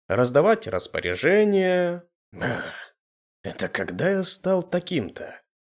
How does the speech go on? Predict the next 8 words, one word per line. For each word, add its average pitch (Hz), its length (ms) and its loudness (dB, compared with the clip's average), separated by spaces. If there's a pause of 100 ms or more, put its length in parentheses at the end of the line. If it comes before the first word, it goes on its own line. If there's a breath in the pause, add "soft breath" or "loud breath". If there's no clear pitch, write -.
А 90 120 0
ну 196 120 10
соберись, 220 540 8
лентяй! 113 640 2 (600)
Что - 360 6
нам 254 160 6
надо 165 260 6
сделать? 110 720 -4